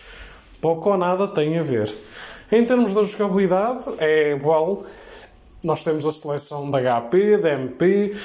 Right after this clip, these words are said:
das secret abilities, temos summons, em que chamamos personagens da Disney para nos vir socorrer e dar algum boost e ataque, defesa, H P, encher o M P, depende muito do que vocês pretendem com os summons que,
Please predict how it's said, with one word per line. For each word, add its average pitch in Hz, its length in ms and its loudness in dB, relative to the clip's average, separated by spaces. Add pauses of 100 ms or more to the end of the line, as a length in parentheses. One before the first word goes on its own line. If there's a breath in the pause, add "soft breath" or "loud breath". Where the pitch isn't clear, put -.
(320 loud breath)
das 156 180 -4
secret 139 380 -4
abilities, 208 640 2
temos 170 380 -4
summons, 240 640 -2
em 151 120 0
que 151 60 -2
chamamos 151 480 -2
personagens 147 540 -4
da 135 120 -2
Disney 180 380 0
para 202 200 0
nos 190 180 0
vir 196 160 -2
socorrer 190 520 2
e 196 100 4
dar 190 200 2
algum 185 360 2
boost 185 460 0
e 180 80 2
ataque, 180 420 -2 (640 loud breath)
defesa, 185 580 0
H 156 240 2
P, 175 600 4
encher 151 280 -4
o 151 120 2
M 143 200 0
P, 165 320 2
depende 208 420 2
muito 180 300 4
do 165 40 2
que 151 60 -2
vocês 160 320 0
pretendem 151 540 0
com 190 180 4
os 185 140 0
summons 185 440 0
que, 185 400 2